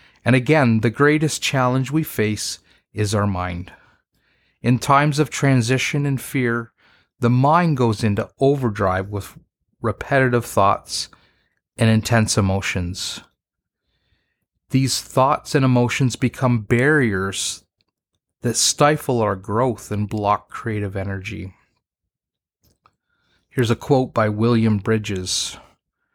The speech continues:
"Life in transition needs to be characterized by attentive inactivity, so we might discern what is emerging in the world."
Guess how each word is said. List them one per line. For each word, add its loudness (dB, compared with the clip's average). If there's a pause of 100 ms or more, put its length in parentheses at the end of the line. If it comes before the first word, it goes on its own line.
(580)
"Life 2
in 2
transition 2 (800)
needs 4
to -4
be 2
characterized -2 (360)
by 2
attentive -2 (320)
inactivity, 0 (720)
so 0
we 4
might 2
discern 0
what -2
is -2
emerging 0
in -6
the -6
world." -8